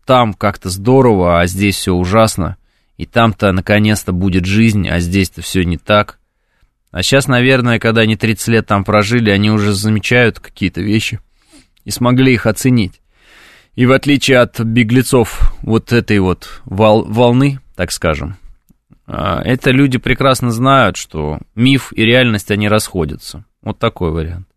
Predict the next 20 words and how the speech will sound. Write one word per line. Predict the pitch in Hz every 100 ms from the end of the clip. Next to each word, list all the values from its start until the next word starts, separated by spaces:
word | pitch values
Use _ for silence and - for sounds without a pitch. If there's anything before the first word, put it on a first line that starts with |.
| _ _ _ _
Вчера, | - 123 175 180 - - _
э, | 87 101 104 101 98 98 92 - 64 _ _ _
значит, | 101 104 104 - -
нарвался | 110 120 139 143 117
на | 113
материал, | 110 - 127 135 151 151 _ _ _ _ -
э, | 95 101 101 101 87 - _ _ _ _ _
что-то | - - 127 -
такое, | - 127 - 139
как, | 101 139 143
как, | - 156 147 - _
как, | 147 131 - _
как | 143 147
мы | 143 143
живём | 120 131 135 135
в | 110
Америке, | 113 117 175 175 151 143
какая-то | 135 107 - 104 98
женщина | 107 110 101 - 95
рассказывает, | 92 - - 92 90 87 82